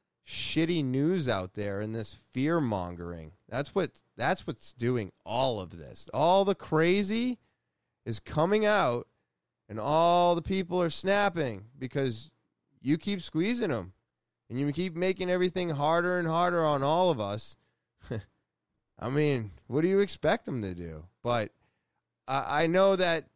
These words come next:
we have more mass shootings and stuff like that than anybody else. But at the end of the day, they're starting to,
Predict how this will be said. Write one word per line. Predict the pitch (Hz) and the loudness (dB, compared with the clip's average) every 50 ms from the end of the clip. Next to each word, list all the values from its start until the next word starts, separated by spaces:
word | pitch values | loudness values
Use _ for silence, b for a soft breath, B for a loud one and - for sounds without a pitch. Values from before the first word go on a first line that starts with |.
| _ _ _ - | _ _ _ -4
we | 143 151 151 156 | 0 2 2 4
have | 160 151 147 143 139 123 | 4 4 4 2 2 0
more | 123 135 139 135 143 143 139 | -2 -2 0 2 2 2 2
mass | 131 131 131 131 135 131 | 0 -2 -2 -2 -4 -6
shootings | - - - 127 127 127 123 120 123 120 120 117 117 117 110 | -6 -4 -2 0 0 0 2 0 0 0 0 -2 -2 -4 -6
and | 120 120 110 | -6 -6 -6
stuff | - - 113 107 110 | -6 -4 -6 -4 -4
like | 107 107 104 104 | -4 -6 -6 -4
that | 107 107 104 101 | -4 -4 -4 -4
than | - 107 104 | -6 -6 -6
anybody | - 113 117 120 117 107 110 107 110 110 104 | -6 -6 -4 -4 -2 -2 -2 -2 -4 -4 -6
else. | 90 101 98 92 90 - - - _ | -6 -8 -8 -8 -8 -12 -14 -12 _
But | - 113 110 107 98 - _ _ _ - | -4 -2 -2 -4 -6 -10 _ _ _ -8
at | 120 131 117 | -6 -6 -4
the | - 131 127 120 | -4 -4 -4 -2
end | 131 139 139 | -2 0 0
of | 147 135 | 0 0
the | 131 127 | 0 -2
day, | 117 127 135 143 127 120 110 101 101 - _ _ - | 0 0 0 0 0 0 -4 -6 -10 -14 _ _ -8
they're | 113 117 123 | -6 -6 -4
starting | 110 - - - - - - - - 123 127 139 143 143 151 151 156 156 147 | -4 -6 -6 -6 -6 -8 -6 -4 -2 0 0 0 0 -2 -2 -4 -4 -4 -4
to, | - - 156 160 160 165 165 160 160 156 143 | -2 0 2 4 6 6 6 6 6 4 2